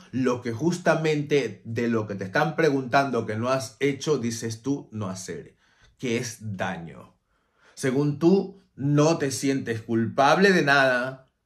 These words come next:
y estás con la mente muy tranquila, que te vas a dormir, según tú, según tú,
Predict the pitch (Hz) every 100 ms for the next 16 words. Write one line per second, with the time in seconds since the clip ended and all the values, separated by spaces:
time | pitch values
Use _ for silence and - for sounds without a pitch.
0 | _ - 123 110 - 123 135 135 - -
1 | 123 104 107 113 117 113 107 117 127 110
2 | 104 101 101 98 98 101 98 92 90 104
3 | 98 92 95 101 92 - 90 98 98 90
4 | 98 85 - _ - 71 85 92 90 85
5 | 82